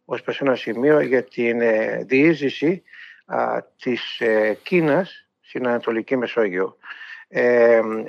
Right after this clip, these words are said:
η παρουσία των, των, ε, Ινδών επιχειρηματιών, ε,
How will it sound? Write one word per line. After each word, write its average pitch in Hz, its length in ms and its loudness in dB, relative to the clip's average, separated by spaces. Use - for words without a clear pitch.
η 123 80 0
παρουσία 123 480 0
των, 131 480 0
των, 113 300 0
ε, 107 540 0
Ινδών 120 400 0
επιχειρηματιών, 117 1120 -2
ε, - 160 -10